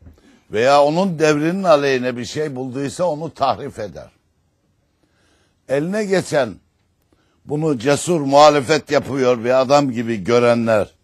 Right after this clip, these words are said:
hatıralarını buna vermişlerdir. Bunların hepsini tahrif etmiştir. Cemal Kutay bu alemden gavur olarak gitmiş.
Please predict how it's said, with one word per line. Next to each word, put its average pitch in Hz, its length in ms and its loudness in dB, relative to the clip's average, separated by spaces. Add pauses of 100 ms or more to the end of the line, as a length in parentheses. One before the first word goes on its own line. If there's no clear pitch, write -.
(1000)
hatıralarını 127 960 0
buna 127 260 0
vermişlerdir. 175 840 0 (1000)
Bunların 202 540 2
hepsini 214 560 0
tahrif 160 520 2
etmiştir. 123 640 -6 (1500)
Cemal 135 380 2
Kutay 180 640 4 (120)
bu 90 420 -2
alemden 135 720 4
gavur 156 360 6
olarak 175 540 6
gitmiş. 135 680 -6